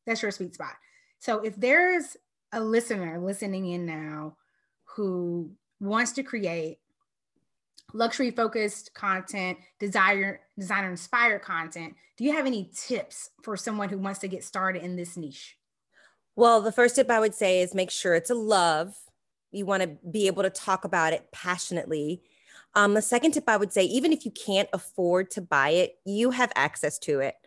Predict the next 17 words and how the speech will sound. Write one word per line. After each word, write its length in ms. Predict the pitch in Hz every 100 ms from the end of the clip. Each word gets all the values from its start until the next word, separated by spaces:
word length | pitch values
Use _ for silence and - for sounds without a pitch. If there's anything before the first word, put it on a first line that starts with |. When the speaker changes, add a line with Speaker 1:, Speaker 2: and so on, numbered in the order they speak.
| _ _ _ -
Speaker 2:
Go 200 | 226 240
in 120 | 269
the 80 | 294
stores, 840 | - 175 156 156 156 165 180 - -
you 140 | 190
know, 320 | 190 165 165 170
like, 360 | 180 175 170 - - _ -
I 340 | 220 262 349 -
try 360 | - 220 220
on 180 | 226 226
things 280 | 220 214 220
I 80 | 196
can't 260 | - 196
afford 280 | 190 196 185
all 180 | 156 160
the 80 | 160
time. 300 | 151 117